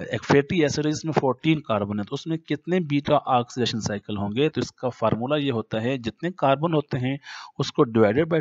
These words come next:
टू करके माइनस वन कर देते हैं। अब ये फोर्टीन है तो इसको divided by टू करेंगे तो सेवन आ जाएगा, माइनस वन, तो इसमें टोटल जो number of beta oxidation होंगे वो सिक्स होंगे, लेकिन acetyl coenzyme में सेवन ही बनेंगे।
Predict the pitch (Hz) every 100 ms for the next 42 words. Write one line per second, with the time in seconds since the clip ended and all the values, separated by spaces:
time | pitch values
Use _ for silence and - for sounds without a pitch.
0 | - 202 190 143 - 143 120 117 113 107
1 | 98 92 90 90 - - 107 127 123 123
2 | 123 170 185 143 127 - - - - 135
3 | - _ - 127 127 123 117 120 131 123
4 | - 127 - 117 110 104 - 123 151 147
5 | 143 143 131 117 117 113 - 104 127 165
6 | - - 123 120 - - - 139 139 135
7 | _ - - 127 127 156 143 127 123 127
8 | 120 110 - - 110 113 120 175 160 143
9 | 107 120 139 139 - 110 - 110 104 104
10 | - 160 127 120 120 117 107 143 165 -
11 | - - - - 123 - 92 92 - 117
12 | 120 127 135 120 143 185 214 202 160 143
13 | 139 147 - 131 113 104 87 82 82